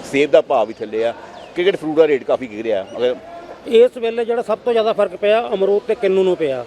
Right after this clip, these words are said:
Speaker 2: ਕਿੰਨੂ ਜਿਹੜਾ ਵਿਕ ਰਿਹਾ, ਦ-, ਦਸ ਤੋਂ ਪੰਦਰਾਂ ਰੁਪਏ ਕਿਲੋ ਤੱਕ ਵਿਕ ਰਿਹਾ ਹੈ, ਅਮਰੂਦ ਵਿਕ ਰਿਹਾ ਹੈ ਦਸ ਰੁਪਏ ਤੋਂ ਲੈ ਕੇ ਪੱਚੀ ਰੁਪਏ ਕਿਲੋ ਤੱਕ ਵਿਕ ਰਿਹਾ ਹੈ, ਕਿਉਂਕਿ ਇੰਨੀ ਦੂਰੋਂ ਆਉਂਦਾ, ਮਹਾਰਾਸ਼ਟਰ ਤੋਂ ਅਮਰੂਦ ਆਉਂਦਾ ਆ, ਹੋਰ ਵੀ ਸਟੇਟਾਂ ਤੋਂ ਆਉਂਦਾ, ਲੋਕਲ ਵੀ ਆਉਂਦਾ ਆ।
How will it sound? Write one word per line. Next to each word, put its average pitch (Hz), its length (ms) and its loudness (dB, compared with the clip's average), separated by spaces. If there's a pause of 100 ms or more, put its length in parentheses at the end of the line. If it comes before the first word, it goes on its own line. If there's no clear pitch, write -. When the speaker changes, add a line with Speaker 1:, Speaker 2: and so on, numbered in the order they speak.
(420)
Speaker 2:
ਕਿੰਨੂ 220 260 2
ਜਿਹੜਾ 233 200 2
ਵਿਕ 208 200 0
ਰਿਹਾ, 220 220 2
ਦ-, 196 180 0
ਦਸ 190 220 0
ਤੋਂ 220 160 -2
ਪੰਦਰਾਂ 202 320 2
ਰੁਪਏ 208 160 0
ਕਿਲੋ 202 180 -2
ਤੱਕ 202 140 0
ਵਿਕ 190 200 -2
ਰਿਹਾ 196 200 4
ਹੈ, 196 200 0 (400)
ਅਮਰੂਦ 208 420 4
ਵਿਕ 214 340 2
ਰਿਹਾ 220 180 2
ਹੈ 220 200 4
ਦਸ 196 280 0
ਰੁਪਏ 202 200 0
ਤੋਂ 202 120 2
ਲੈ 196 100 2
ਕੇ 202 140 -2
ਪੱਚੀ 196 300 -4
ਰੁਪਏ 208 160 2
ਕਿਲੋ 208 160 2
ਤੱਕ 202 140 0
ਵਿਕ 190 200 -2
ਰਿਹਾ 190 300 2
ਹੈ, 190 100 -8 (500)
ਕਿਉਂਕਿ 233 260 6 (340)
ਇੰਨੀ 233 160 2
ਦੂਰੋਂ 233 480 2
ਆਉਂਦਾ, 214 280 0
ਮਹਾਰਾਸ਼ਟਰ 220 500 0
ਤੋਂ 226 120 0
ਅਮਰੂਦ 214 280 2
ਆਉਂਦਾ 208 540 2
ਆ, 214 100 -2 (300)
ਹੋਰ 196 180 2
ਵੀ 214 80 -4
ਸਟੇਟਾਂ 208 300 0
ਤੋਂ 202 100 2
ਆਉਂਦਾ, 202 140 2
ਲੋਕਲ 214 340 4
ਵੀ 247 80 4
ਆਉਂਦਾ 208 520 2
ਆ। 202 40 -6